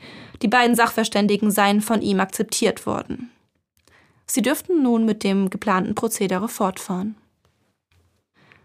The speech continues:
Einige Wochen später liegt die Einschätzung der beiden Psychologen vor. Sie berichten in ihrem Gutachten, Anders Breivik sei der Meinung,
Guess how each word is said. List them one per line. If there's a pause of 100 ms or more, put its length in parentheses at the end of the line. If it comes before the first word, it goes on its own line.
(420)
Einige
Wochen
später
liegt
die
Einschätzung
der
beiden
Psychologen
vor. (800)
Sie
berichten
in
ihrem
Gutachten, (380)
Anders
Breivik
sei
der
Meinung,